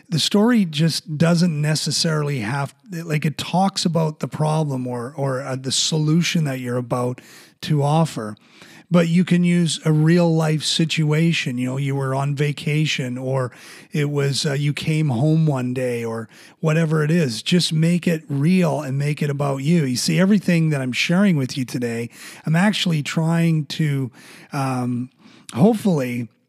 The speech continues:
get you to see that you have everything that you need to succeed.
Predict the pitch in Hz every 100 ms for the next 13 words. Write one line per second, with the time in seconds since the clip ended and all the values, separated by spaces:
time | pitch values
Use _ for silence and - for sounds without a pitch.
0 | _ _ _ _ - 175 156 175 185 175
1 | 147 - 180 180 165 131 - - - 151
2 | 143 143 190 190 180 160 135 160 151 147
3 | 139 156 143 135 135 143 135 139 131 120
4 | - 117 - 156 131